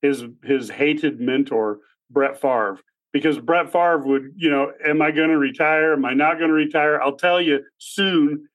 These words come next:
And then eventually he ended up, you know, "I'm coming back." And, and I think what's gonna happen with Aaron Rodgers is he's gonna hem and haw around, and he's gonna do what he always does. "I'm returning to the Packers,"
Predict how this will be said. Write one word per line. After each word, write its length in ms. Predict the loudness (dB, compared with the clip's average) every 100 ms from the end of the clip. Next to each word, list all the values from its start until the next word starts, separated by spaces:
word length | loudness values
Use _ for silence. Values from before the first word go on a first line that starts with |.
| -4
And 160 | 0 2
then 260 | 2 0 -2
eventually 600 | 0 0 0 0 2 0
he 180 | 0
ended 260 | 0 2 0
up, 200 | 0 -4
you 80 | -6
know, 220 | -4 -4 -4
"I'm 200 | -4 -2
coming 260 | -4 -4
back." 220 | -4 -4 -6 _ _ _ -4
And, 300 | 0 0 0
and 120 | 0 0
I 120 | 0
think 320 | 0 -2 0
what's 180 | -2 0
gonna 200 | -2 0
happen 520 | 0 -2 -4 -6 -8 -8
with 240 | -10 -8
Aaron 280 | -6 -4 -2
Rodgers 500 | 0 0 -2 -6 -4
is 240 | -2 -2 -4
he's 180 | -6
gonna 220 | -2 -2 -2
hem 200 | -2 0
and 100 | 0
haw 240 | 0 0
around, 440 | 0 -2 -2 -6 -14 _ _
and 80 | -2
he's 120 | 0 0
gonna 180 | -2
do 160 | -2 -6
what 120 | -4
he 100 | 0
always 380 | 0 0 -4 -6
does. 300 | -6 -8 -10 _ _
"I'm 140 | -2 0
returning 460 | -2 -2 -4 -2
to 80 | -4
the 80 | -6
Packers," 560 | -4 -4 -4 -8 -10